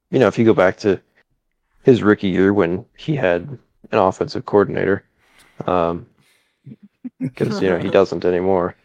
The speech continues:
Speaker 2: Even
Speaker 1: But
Speaker 2: Bill O'Brien is not that great of an O C, let's be fair.
Speaker 1: Yeah, well, he certainly used to be, but I don't know what happened. Um, but yeah, no, it,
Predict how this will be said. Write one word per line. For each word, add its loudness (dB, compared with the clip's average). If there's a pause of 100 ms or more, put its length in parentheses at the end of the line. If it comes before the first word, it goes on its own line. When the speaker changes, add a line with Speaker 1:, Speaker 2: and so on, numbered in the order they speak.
(360)
Speaker 2:
Even -8
Speaker 1:
But 2
Speaker 2:
Bill -4
O'Brien -14
is 2
not -16
that 2
great -14
of -14
an -14
O -12
C, -14
let's -14
be -20
fair. -16 (600)
Speaker 1:
Yeah, -4
well, 2 (720)
he 0 (220)
certainly 4
used 2
to -2
be, 0
but 2
I -10
don't -8
know -4
what 4
happened. 2 (500)
Um, 2 (3000)
but 2
yeah, 4
no, 0
it, -8